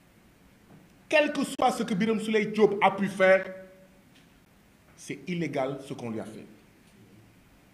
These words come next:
Au-delà de cela, je voulais juste rappeler également que Birame Thio-, Bir-,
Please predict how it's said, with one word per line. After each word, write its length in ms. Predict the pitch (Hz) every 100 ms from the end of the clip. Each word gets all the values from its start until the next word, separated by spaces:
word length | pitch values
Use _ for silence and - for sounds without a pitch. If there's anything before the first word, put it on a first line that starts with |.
| _ _ _ _ - - - - -
Au-delà 320 | 143 160 254 202
de 100 | 185
cela, 400 | 175 135 - - - - - - - 104
je 120 | 135
voulais 220 | 147 170
juste 240 | 151 180 -
rappeler 540 | 160 160 143 160 151 - - - - - _ _ _ _ -
également 460 | 170 147 123 95 - - - - - - - - _ _ - -
que 80 | 120 - - - - - - - - - 104
Birame 280 | 175 190 190
Thio-, 160 | 185 - - 127
Bir-, 160 | 190